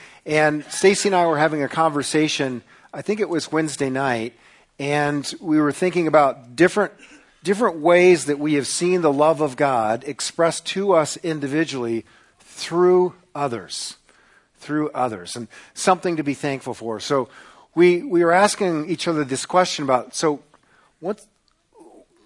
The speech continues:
list some examples of individuals that God expressed his love to you through them. And so we started,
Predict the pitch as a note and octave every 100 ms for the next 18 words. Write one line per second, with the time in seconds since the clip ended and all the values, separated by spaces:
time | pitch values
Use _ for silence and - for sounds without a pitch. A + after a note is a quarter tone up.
0 | _ _ _ C4+ D#3+ G#3 C4 - B3+ G3+
1 | C#3+ D3+ D#3+ D#3 D3 B2 A#2+ - - C3+
2 | C3 B2+ A#2 _ - G3+ G#3 F3 E3+ D#3+
3 | C3+ B2 G#2+ A2 - - _ _ _ C3
4 | C#3+ - D3+ F3 F3+ F3 - - - E3+
5 | D3+ - - F#3+ E3 D#3+ E3 D3 - -
6 | E3 D3 F3 E3+ B2 - - C#3+ C#3+ C#3+
7 | D3 A2+ C3+ B2 G#2+ - D3+ F3 - G#3
8 | D#3